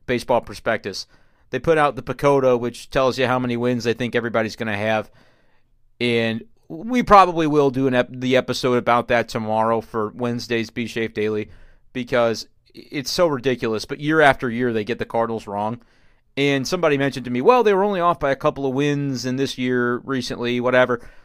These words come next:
Like, that's fine. But if you look at the whole scope of what the pecota have been for probably as far back as a decade, maybe more, I don't think they've ever overestimated on the Cardinals'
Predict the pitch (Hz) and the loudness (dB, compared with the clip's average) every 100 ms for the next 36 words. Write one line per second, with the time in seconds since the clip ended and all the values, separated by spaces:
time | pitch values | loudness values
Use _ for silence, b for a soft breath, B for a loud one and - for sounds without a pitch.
0 | B 135 135 - 190 185 - 143 147 147 | B 0 0 0 2 2 2 2 2 0
1 | 151 143 143 139 147 160 180 160 147 - | -4 -2 0 0 0 2 2 2 -2 -4
2 | 139 135 - 156 160 160 156 160 127 - | -2 0 2 0 2 2 -2 -6 -10 -12
3 | - 139 143 135 117 123 127 - 127 - | 0 2 2 0 -2 0 -2 -4 -8 -2
4 | 127 131 120 120 110 123 127 127 b b | 0 2 0 -2 0 -2 -2 -6 b b
5 | b _ - 127 - 143 147 143 139 117 | b _ -8 -8 0 0 2 0 -2 -2
6 | - 131 123 120 120 110 101 110 110 127 | -2 0 2 2 0 -6 -6 -4 -2 -2
7 | 123 120 117 113 104 107 120 120 b b | -4 -4 -6 -6 -6 -4 -6 -8 b b
8 | _ 131 135 143 170 - 180 156 139 127 | _ -4 0 0 0 -4 -6 0 0 0
9 | 135 147 139 135 135 - - 160 160 127 | 0 0 2 0 -2 -6 0 2 2 0
10 | 135 120 107 _ _ _ _ _ _ _ | 0 0 -4 _ _ _ _ _ _ _
11 | _ - 139 - - 127 113 104 120 120 | _ -2 0 0 0 0 0 -2 -4 -4
12 | 113 - 123 107 110 101 - | -4 0 2 2 -4 -8 -12